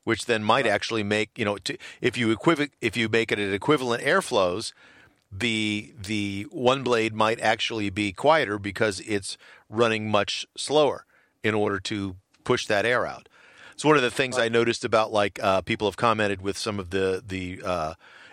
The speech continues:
Speaker 1: Apple Silicon-based Macs that have fans in them, is that it's hard to get the fan to blow hard enough that you can even tell that the fan is spinning, um,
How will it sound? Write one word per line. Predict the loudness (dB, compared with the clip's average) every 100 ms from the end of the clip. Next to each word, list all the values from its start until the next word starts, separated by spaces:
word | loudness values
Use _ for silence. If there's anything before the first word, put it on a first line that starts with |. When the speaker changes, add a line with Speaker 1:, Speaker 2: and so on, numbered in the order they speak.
| -2
Speaker 1:
Apple | 0 0
Silicon-based | -2 -2 -2 0 -2 0 -2 -4 -2
Macs | 0 0 -2 -8
that | -2
have | 0 0
fans | 0 0 -2 -4
in | -8
them, | -8 -18 -20 -20 -20 -6
is | 0 0 0
that | -2 0
it's | -2 -2
hard | 2 2 2
to | -2
get | -2 -2
the | -2
fan | -2 0 0 -2
to | -4
blow | 2 2 4
hard | 4 4
enough | 2 -4 -4
that | -6 -6
you |
can | -4 -4
even | -4 -4
tell | -2 -2
that | -4 -10
the |
fan | -4 -2 -2
is | -4
spinning, | -4 -4 -4 -8 -14 _ -20 -20 -20 -20 -4
um, | 2 2 2 -2 -6